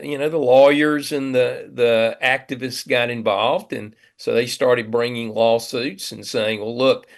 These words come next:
you know, you can't punish this, uh, young man." I remember, I think it was the University of Florida football player, somebody in Florida, some athlete, who wanted to have a podcast, and he was gonna make a little bit of money from his podcast,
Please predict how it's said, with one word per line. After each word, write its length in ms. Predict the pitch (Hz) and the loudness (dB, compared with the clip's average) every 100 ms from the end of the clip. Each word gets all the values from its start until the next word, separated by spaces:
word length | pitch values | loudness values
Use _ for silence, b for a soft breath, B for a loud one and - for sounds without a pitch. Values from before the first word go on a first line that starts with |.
| b | b
you 100 | - | -6
know, 80 | 127 | -4
you 180 | 110 143 | -4 -8
can't 340 | 135 156 117 - | -8 -10 -10 0
punish 500 | 170 170 147 - - | 2 4 0 -6 -4
this, 460 | 127 113 - - b b _ _ | -2 0 -4 -14 b b _ _
uh, 260 | 123 113 110 | -2 0 0
young 260 | 131 127 123 | -2 -2 0
man." 200 | 127 127 | 2 2
I 40 | |
remember, 340 | 147 156 165 156 | 4 4 4 4
I 120 | 139 | 2
think 200 | 196 185 | -2 -8
it 60 | 147 | -8
was 100 | 120 | -8
the 80 | |
University 540 | 123 160 139 143 131 117 | -6 -4 -2 -2 -4 -10
of 100 | 101 | -8
Florida 580 | - 135 135 120 107 - b b _ | -2 2 4 4 0 -4 b b _
football 460 | 135 127 120 117 110 | -8 -2 2 2 2
player, 420 | 127 110 113 110 | -2 -2 -2 -6
somebody 380 | - 139 117 107 | -4 -4 -4 -8
in 80 | |
Florida, 420 | - 113 104 107 101 | -14 -4 -2 -2 -2
some 200 | 139 113 | -4 -2
athlete, 600 | 107 104 113 107 110 b b b _ | -2 -4 -8 -8 -10 b b b _
who 400 | - 127 131 127 - | -2 0 0 -2 -6
wanted 360 | 131 147 143 | -4 -2 0
to 60 | 139 | 2
have 200 | 143 131 | 2 2
a 40 | |
podcast, 960 | 123 - 190 180 131 131 87 78 - - b b - | -4 -4 -4 -4 -6 -6 -6 -8 -14 -20 b b -12
and 100 | 120 | -4
he 160 | 139 | -2
was 160 | 139 120 | -2 -2
gonna 280 | 131 131 117 | 0 0 -2
make 340 | 110 131 131 | -4 -2 -2
a 40 | 131 | -2
little 220 | 139 139 | -2 0
bit 160 | 139 | 2
of 80 | 131 | 2
money 380 | 127 135 135 131 | 0 0 0 -4
from 560 | 127 123 120 117 113 113 b b - | -8 -4 -2 -2 -4 -12 b b -12
his 160 | 117 | -10
podcast, 960 | - - 175 170 131 123 92 90 - | -8 -2 -2 -2 -4 -2 0 -2 -8